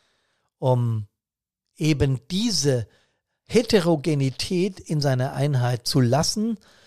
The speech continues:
aber die Werte eben homogen zu halten? Ein Leitbild zu haben für seine Hilfsorganisation, dass der Kern unserer Einheit formuliert ist. Ich glaube, sowas geht, wenn man sich tatsächlich ein Leitbild gibt.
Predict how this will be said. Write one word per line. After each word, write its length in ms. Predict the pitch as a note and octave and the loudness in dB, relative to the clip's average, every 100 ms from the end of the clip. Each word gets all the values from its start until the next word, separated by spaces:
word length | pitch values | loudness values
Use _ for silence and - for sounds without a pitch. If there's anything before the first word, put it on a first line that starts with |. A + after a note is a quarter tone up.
| _ - | _ -4
aber 200 | D3+ C3+ | 0 0
die 200 | C3+ B2 | 0 0
Werte 360 | E3+ F#3+ G3 | 2 2 0
eben 340 | F#3 C3+ C3+ A#2 | -2 -2 -2 -2
homogen 560 | C3+ C3 G#2+ B2 B2 | 0 -2 -2 -4 -4
zu 200 | - A2 | -4 -4
halten? 340 | A#2 A#2+ - _ _ _ _ _ _ _ | -4 -6 -14 _ _ _ _ _ _ _
Ein 120 | D3+ | -4
Leitbild 640 | C#3 C3+ G3 F#3+ F3 C#3+ | 0 4 2 2 0 0
zu 160 | - A#2+ | -2 -2
haben 180 | B2+ B2 | -2 -2
für 120 | C3+ | -4
seine 240 | B2 B2+ | -2 -2
Hilfsorganisation, 1200 | A2+ D3+ - - B2 B2 A#2 A#2 A#2 - A#2+ A2+ - - - - | -2 -2 -2 -6 -8 -6 -6 -8 -8 -10 -10 -16 -20 -20 -12 -4
dass 180 | C#3+ | -2
der 180 | - D3+ | 2 0
Kern 800 | - - F#3 F#3 G#3+ G3+ D#3+ G#2+ - _ _ | 0 -6 0 4 4 2 0 -4 -12 _ _
unserer 640 | C#4 A3+ A3+ D#3+ C3+ C#3+ | -2 0 0 -2 -2 -4
Einheit 580 | D3 F3 E3 C3 B2 - _ _ _ | -4 -4 -4 -6 -8 -12 _ _ _
formuliert 1000 | - - E3 E3 F3 D3+ C#3+ D#3 E3 - | -12 -4 -2 -2 -2 -4 -4 -4 -6 -8
ist. 440 | - - - _ _ _ _ _ _ _ _ _ _ _ _ _ _ - - - - - _ _ _ _ _ _ _ | -12 -10 -10 _ _ _ _ _ _ _ _ _ _ _ _ _ _ -20 -18 -16 -16 -20 _ _ _ _ _ _ _
Ich 360 | G3 G#3 - - | 0 0 -2 -4
glaube, 420 | D#3+ C#3 F3+ F3 | -2 0 0 -2
sowas 520 | D#3+ D#3+ D3+ C3 - | -2 0 0 0 -4
geht, 280 | - D#3+ - | -4 -6 -2
wenn 120 | D3 | -2
man 160 | D3 C#3 | 0 -2
sich 220 | D3 - | -4 -4
tatsächlich 800 | - C3+ - C#3+ - E3 C#3+ - | -4 -4 -4 -6 -4 -6 -6 -4
ein 160 | C3+ | -4
Leitbild 640 | B2+ A#2 B2+ - C3 - - | -2 -4 -6 -8 -8 -10 -8
gibt. 500 | D#3+ - - - | -8 -8 -16 -18